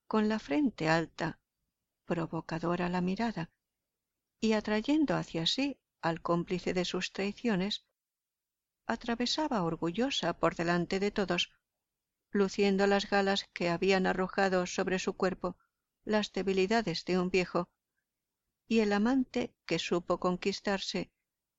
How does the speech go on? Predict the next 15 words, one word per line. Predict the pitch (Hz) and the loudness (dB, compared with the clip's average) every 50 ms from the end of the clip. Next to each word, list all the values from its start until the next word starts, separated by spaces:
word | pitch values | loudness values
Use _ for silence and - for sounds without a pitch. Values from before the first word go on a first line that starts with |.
| _ _ _ | _ _ _
con | - 220 214 208 | -4 -2 0 0
el | 208 208 208 | 0 0 0
incontrastable | 214 208 202 - - 214 214 214 240 - 214 202 208 - - _ - 247 262 254 - 214 190 180 | 0 -2 -2 -2 -2 -2 -2 -2 -2 -4 -6 -4 -4 -6 -8 _ -10 -6 -6 -6 -4 -6 -6 -8
poderío | - - 170 160 160 165 165 196 233 247 180 175 - | -6 -6 -6 -4 -4 -4 -4 -4 -4 -4 -6 -6 -6
de | - 170 170 | -6 -6 -6
su | - - 170 | -6 -6 -6
hermosura. | 170 170 170 170 170 170 - - 175 175 175 170 180 _ _ _ _ _ _ _ _ _ _ _ _ _ _ _ _ _ _ _ _ _ _ _ _ _ _ _ _ _ _ _ _ _ _ _ _ _ _ _ _ _ _ _ _ _ _ _ _ _ _ _ _ _ _ _ _ _ _ _ _ _ _ - | -6 -6 -6 -6 -8 -8 -8 -10 -10 -10 -10 -12 -14 _ _ _ _ _ _ _ _ _ _ _ _ _ _ _ _ _ _ _ _ _ _ _ _ _ _ _ _ _ _ _ _ _ _ _ _ _ _ _ _ _ _ _ _ _ _ _ _ _ _ _ _ _ _ _ _ _ _ _ _ _ _ -8
"Adiós", | 233 247 247 254 269 285 285 226 190 190 - - - _ _ _ _ _ _ _ _ _ _ _ _ _ _ _ _ _ _ _ _ _ _ _ _ | -8 -6 -6 -6 -6 -6 -6 -8 -8 -10 -12 -16 -16 _ _ _ _ _ _ _ _ _ _ _ _ _ _ _ _ _ _ _ _ _ _ _ _
dijo | - - 160 156 - - 165 | -6 -6 -6 -6 -4 -4 -2
la | 170 165 | -2 0
marquesa, | 160 170 175 - - - 170 160 - - - 202 _ _ _ _ _ _ _ _ _ _ _ _ _ | 0 -2 -2 -2 -2 -4 -2 -2 -2 -2 -4 -10 _ _ _ _ _ _ _ _ _ _ _ _ _
despidiéndose | - 175 165 - - - 175 165 185 170 170 165 170 170 - - 175 165 | -2 0 0 0 -2 -2 -2 0 0 0 0 0 0 0 0 0 0 -2
de | 170 170 | -2 -4
su | - - 180 | -4 -4 -4
marido | 170 175 185 214 214 196 160 156 - | -4 -4 -4 -4 -4 -4 -6 -6 -8